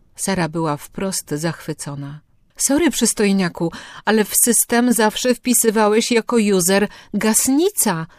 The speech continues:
dlatego tak cię zapamiętałam." "Michał, ładnie."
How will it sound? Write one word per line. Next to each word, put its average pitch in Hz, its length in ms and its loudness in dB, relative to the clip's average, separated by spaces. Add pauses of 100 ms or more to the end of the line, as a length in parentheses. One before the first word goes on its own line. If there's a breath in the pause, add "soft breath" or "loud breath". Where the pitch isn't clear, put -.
(160 soft breath)
dlatego 180 420 0
tak 190 160 -4
cię 220 120 0
zapamiętałam." 220 920 0 (300)
"Michał, 175 640 -2 (560 loud breath)
ładnie." 160 760 -2